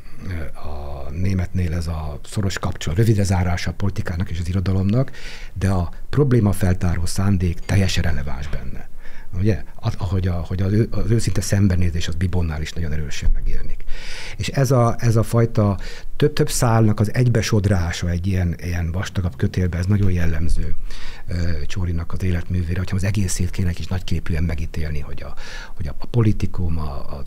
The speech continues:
az esztétikum, a morál, az nagyon fontos, mert én arra gondoltam tegnap, hogy Csórit, mint moralistát is méltathatnánk. Ez nem divatos kifejezés egyébként. Most már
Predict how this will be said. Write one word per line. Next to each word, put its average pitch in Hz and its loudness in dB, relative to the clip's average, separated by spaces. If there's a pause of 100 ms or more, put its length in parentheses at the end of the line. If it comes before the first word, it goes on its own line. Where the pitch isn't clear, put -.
(160)
az 76 -6
esztétikum, 82 -2
a - -6
morál, 98 4
az 85 2
nagyon 90 2
fontos, 92 2
mert 92 2 (260)
én 107 0
arra 117 4
gondoltam 101 2
tegnap, 104 2
hogy 92 -2 (260)
Csórit, 104 2
mint 101 4
moralistát 87 0
is - -4
méltathatnánk. 85 -2
Ez 104 2
nem 117 2
divatos 87 2
kifejezés 73 2
egyébként. 73 0
Most 85 0
már 80 0